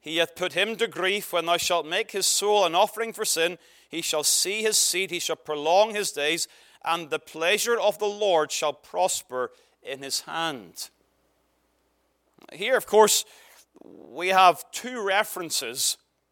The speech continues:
to the Lord's pleasure. The first part, "It pleased the Lord to bruise him."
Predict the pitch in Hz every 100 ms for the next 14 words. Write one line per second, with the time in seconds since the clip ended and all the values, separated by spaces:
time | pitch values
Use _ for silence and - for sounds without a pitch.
0 | _ _ - 175 170 180 175 170 - -
1 | 185 196 190 160 - _ _ _ _ -
2 | - 180 208 - 214 208 151 - - 170
3 | 202 226 233 - 156 190 190 185 - 156
4 | 123 170 196 220 214 - 120 143 185